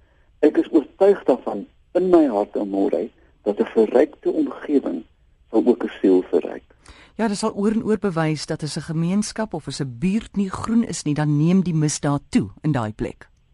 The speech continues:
Speaker 1: Maar einste, kyk wat het in Bonnievale gebeur, né?
Speaker 2: Ja.
Speaker 1: Waar hierdie wonderlike brande van groen wat deur die land trek, en oral waar dit gebeur, het dit heilsame invloede. As daar 'n, 'n mate van netheid is, 'n mate van orde,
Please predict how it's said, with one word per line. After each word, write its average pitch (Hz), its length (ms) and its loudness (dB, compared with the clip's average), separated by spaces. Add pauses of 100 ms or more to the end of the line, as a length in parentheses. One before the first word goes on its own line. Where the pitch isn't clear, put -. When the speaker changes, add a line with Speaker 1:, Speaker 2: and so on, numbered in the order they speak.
(200)
Speaker 1:
Maar 196 160 2
einste, 226 400 0
kyk 202 220 6
wat 190 120 4
het 196 140 -2
in 180 120 -14
Bonnievale 208 480 6
gebeur, 285 480 -4 (200)
né? 277 280 0 (140)
Speaker 2:
Ja. 170 220 0
Speaker 1:
Waar 147 180 6
hierdie 147 300 4
wonderlike 170 520 2
brande 175 680 4
van 147 140 0
groen 165 300 4
wat 151 140 4
deur 131 120 4
die 135 120 6
land 120 280 0
trek, 127 260 4 (420)
en 147 300 2
oral 190 400 6
waar 147 180 6
dit 139 140 2
gebeur, 117 440 4 (320)
het 110 120 4
dit - 180 4
heilsame 107 840 2
invloede. - 560 -2 (380)
As 143 220 0
daar 131 240 6 (280)
'n, 127 160 0
'n 117 140 0
mate 113 440 2
van 208 240 0
netheid 208 420 2
is, 214 160 -6 (380)
'n 254 120 0
mate 247 340 4
van - 280 -2 (120)
orde, 120 540 2